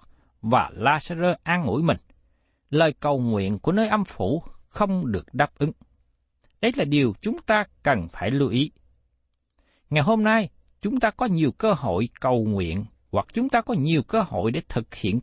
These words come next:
công việc mà mình ao ước, thì xin chúng ta cần nên làm ngay bây giờ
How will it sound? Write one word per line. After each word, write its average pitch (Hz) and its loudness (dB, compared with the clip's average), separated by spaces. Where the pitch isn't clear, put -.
công 214 0
việc 110 0
mà 135 -2
mình 87 0
ao 143 0
ước, 196 0
thì 90 -8
xin 175 0
chúng 196 -4
ta 185 2
cần 92 -2
nên 156 0
làm 107 0
ngay 151 -2
bây 170 0
giờ 120 2